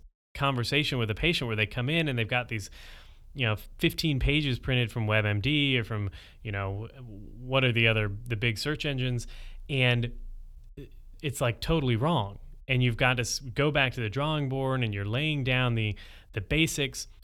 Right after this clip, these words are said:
Something like an artificial or an A I driven information synthesis system, which is essentially what, what Chat G P T can be,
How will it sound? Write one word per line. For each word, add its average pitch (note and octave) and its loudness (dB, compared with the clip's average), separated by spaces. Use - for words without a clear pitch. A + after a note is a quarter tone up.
Something F#3 0
like C3+ -2
an A#2+ 0
artificial C3 -2
or A#2+ 0
an A2+ 0
A C3 0
I A#2 4
driven B2+ 2
information C#3 2
synthesis B2 0
system, B2 -2
which A#2 2
is A2+ 2
essentially A#2+ 0
what, G#2+ 0
what A#2 -8
Chat A#2 -6
G A2+ -8
P A2 -4
T A2+ -6
can G#2+ -6
be, C3+ 0